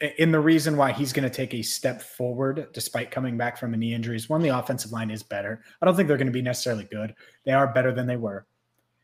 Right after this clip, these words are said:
You mentioned the weapons. Ja'Marr Chase is gonna catch passes. T Higgins, Tyler Boyd,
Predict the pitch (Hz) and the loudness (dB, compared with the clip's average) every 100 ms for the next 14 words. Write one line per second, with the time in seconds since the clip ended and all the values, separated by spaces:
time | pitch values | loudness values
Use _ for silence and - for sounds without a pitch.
0 | _ _ - 123 131 127 135 120 117 113 | _ _ -8 -2 0 0 0 0 0 0
1 | 117 113 135 139 135 135 - - 127 139 | -4 0 4 4 4 -2 -4 -4 -2 0
2 | 120 - 117 - 110 101 - 107 - - | -2 -2 -4 -4 -6 -6 -8 -10 -12 -16
3 | _ _ _ _ _ - 151 120 135 123 | _ _ _ _ _ -2 -2 0 0 0
4 | 120 117 - - - - 139 131 113 113 | -2 -4 -6 -8 -8 2 4 4 0 -2
5 | 120 117 113 | 0 0 -2